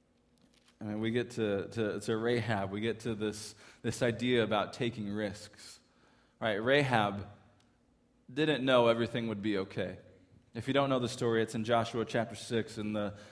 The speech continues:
you might know it as the walls of Jericho, right? They walk around the city, and, and the walls came tumbling down, right? This is the, this is the story that Rahab is in. And as these spies go into Jericho to,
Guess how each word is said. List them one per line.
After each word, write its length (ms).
you 80
might 180
know 140
it 80
as 100
the 80
walls 320
of 80
Jericho, 580
right? 180
They 100
walk 280
around 160
the 60
city, 320
and, 240
and 80
the 60
walls 340
came 220
tumbling 440
down, 280
right? 200
This 180
is 100
the, 360
this 140
is 120
the 80
story 440
that 120
Rahab 460
is 160
in. 140
And 120
as 200
these 160
spies 480
go 180
into 160
Jericho 580
to, 300